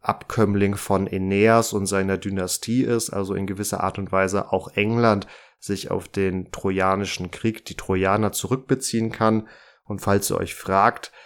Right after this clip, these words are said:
was die Völsunga-Saga denn ist, dann wird euch vermutlich eher ein Licht aufgehen, wenn ich sage, dass das eine prosatextliche Verarbeitung ist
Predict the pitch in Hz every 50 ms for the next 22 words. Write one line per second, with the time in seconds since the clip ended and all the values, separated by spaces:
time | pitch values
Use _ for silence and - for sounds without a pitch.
0 | - - - 98 95 - - - 95 - - - 110 123 143 139 - - 139 131
1 | 135 127 131 123 120 117 - - 123 120 117 120 117 120 110 110 - 113 110 107
2 | 107 - 107 107 107 107 - - - - - - _ _ _ _ - 101 98 98
3 | 98 98 98 98 95 - _ - 117 110 107 131 147 143 131 113 - - 117 113
4 | 127 147 147 139 117 107 - - 101 113 131 139 - - 113 113 107 117 113 -
5 | - - - 107 107 - - - 107 107 110 110 107 101 101 101 101 - - 95
6 | 92 95 101 98 101 101 98 - - - - _ - - 98 - - - 95 -
7 | - - 98 92 95 90 90 87 - - - - 110 113 131 131 127 131 120 120
8 | - - 135 - - - - - 107 - - 107 101 101 107 - - - - -
9 | 101 - - - - 98 110 113 - 139 139 135 - 143 131 127 - 123 127 127
10 | - -